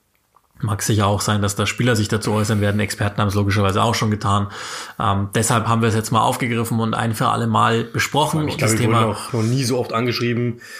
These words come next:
Speaker 2: über ein Thema wie das.
Speaker 1: Nee, ist ja, ist ja klar. Also das ist,
Speaker 2: <laughs>
Speaker 1: das, das Thema wird uns ja auch weiter begleiten und das ist ja im Übrigen auch gar kein fußball-englisches Thema. Wir haben jetzt
Speaker 2: Nö.
Speaker 1: nur über die, die inselspezifische Einordnung gesprochen, aber das ist, bleibt ja ein europaweites, ein weltweites Thema im Fußball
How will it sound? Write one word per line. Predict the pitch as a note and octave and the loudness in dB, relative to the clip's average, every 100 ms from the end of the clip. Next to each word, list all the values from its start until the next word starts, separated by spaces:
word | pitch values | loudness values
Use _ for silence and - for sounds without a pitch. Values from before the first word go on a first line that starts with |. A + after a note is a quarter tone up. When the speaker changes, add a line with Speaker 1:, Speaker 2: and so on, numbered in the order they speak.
| - - | -12 -6
Speaker 2:
über | A#2+ | -2
ein | A#2+ | 0
Thema | A2 B2 A#2+ | 0 0 0
wie | A2+ | 2
das. | A#2+ | 2
Speaker 1:
Nee, | C3 D#3+ | 4 2
ist | E3 | 2
ja, | F#3 | 0
ist | D#3 | 0
ja | D#3 | 0
klar. | A#2+ A2 A2+ | 0 0 2
Also | C3 E3+ | 2 2
das | C3 - | 2 2
ist, | B2 | 0
Speaker 2:
<laughs> | - D3+ | -2 -2
Speaker 1:
das, | C3+ - - | -4 -6 -4
das | C3 - | -4 0
Thema | C#3+ C#3+ | 0 2
wird | C3+ C3 | 0 -2
uns | B2 | 0
ja | C3+ | 2
auch | B2+ | 2
weiter | B2 B2 B2 | 0 0 0
begleiten | A2 A#2 C3 C#3 | 0 0 0 0
und | |
das | B2+ A#2 | -2 0
ist | C3+ | 0
ja | |
im | A#2+ | 0
Übrigen | B2+ B2+ B2 | 0 0 0
auch | B2 | 0
gar | B2 | 0
kein | A#2+ A#2 A#2 | -2 -2 -2
fußball-englisches | - C#3 A#2+ A#2+ A#2+ C3 C3+ C3+ - | -4 -4 -2 -2 0 2 2 0 0
Thema. | B2+ C3 A#2+ | 0 2 2
Wir | A2 | 2
haben | A#2 | 0
jetzt | A#2 | 0
Speaker 2:
Nö. | B2 | 2
Speaker 1:
nur | |
über | A#2+ A2+ | 2 2
die, | A2+ A2+ A2 - - | 2 0 -2 -10 -6
die | A#2 A2+ A#2+ | -2 0 2
inselspezifische | C3+ B2+ A#2 A#2 D3 A#2+ A2 A#2 | 0 0 0 -2 -2 0 0 0
Einordnung | B2+ D3 C3+ C3+ B2 | 0 2 0 0 -2
gesprochen, | A#2 - A#2+ | -2 -2 0
aber | C3 A2 - - - | 2 0 -2 -12 -4
das | A2+ | -2
ist, | A#2 - | -2 0
bleibt | A#2+ B2+ | -2 0
ja | D3 B2+ | 2 2
ein | - B2 A#2+ | 2 0 -2
europaweites, | C3+ A#2 B2+ C3+ B2 A#2 A2+ G#2+ | 0 0 2 2 2 2 0 0
ein | A2 | 2
weltweites | A#2 B2 B2 A#2 A2 - | 2 2 0 2 0 -2
Thema | C3+ C3+ B2+ | 0 2 2
im | B2 | 0
Fußball | A#2 B2+ - B2 B2 | 0 -2 0 2 0